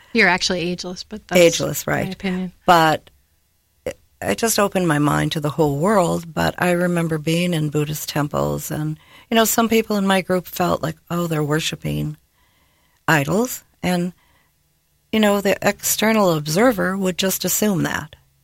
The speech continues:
Speaker 2: And yet I understood that more was going on. I didn't know what it was, but that w-, also led me to study very many different religious cultures.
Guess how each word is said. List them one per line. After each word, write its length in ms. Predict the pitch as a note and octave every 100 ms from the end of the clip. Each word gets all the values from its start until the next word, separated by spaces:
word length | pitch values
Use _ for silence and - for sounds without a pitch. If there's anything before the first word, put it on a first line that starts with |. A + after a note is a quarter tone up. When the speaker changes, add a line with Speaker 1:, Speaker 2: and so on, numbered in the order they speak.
| _ _ _ _ _ _ _ _ -
Speaker 2:
And 300 | F3 F3+ E3
yet 240 | F#3 G3
I 200 | - F3
understood 1000 | F3 E3+ E3 - - A#3 A3 E3 D#3+ D#3+ D#3+ _ _ -
that 140 | D#3+
more 240 | E3+ E3+ E3+
was 200 | D#3 -
going 340 | E3 D#3+ E3
on. 380 | G3+ D3+ C3+ D#3 - -
I 100 | E3+
didn't 160 | F3+ F3
know 120 | D#3
what 160 | D#3+
it 100 | D#3+
was, 560 | A2+ A3+ D#3+ F3+ - - _ _ _ - _ _
but 180 | D#3+ -
that 240 | D#3+ D#3+
w-, 160 | - D#3 -
also 600 | F3 F3+ F#3 D#3 D3+ D3+ _ _ _ _ _ _ -
led 280 | E3+ G#3 F#3+
me 240 | D#3 D3+
to 220 | - D#3
study 640 | D3 - D#3 D#3 D#3 D#3+ D#3 _ _ _ _ _ _ -
very 220 | F3 E3
many 340 | E3+ D#3 D#3+ D#3
different 840 | - G3+ - - D3+ D3 D#3 - - _ _ _ -
religious 720 | D3+ F3+ E3+ E3+ E3 E3+ -
cultures. 640 | - F3+ E3 - - -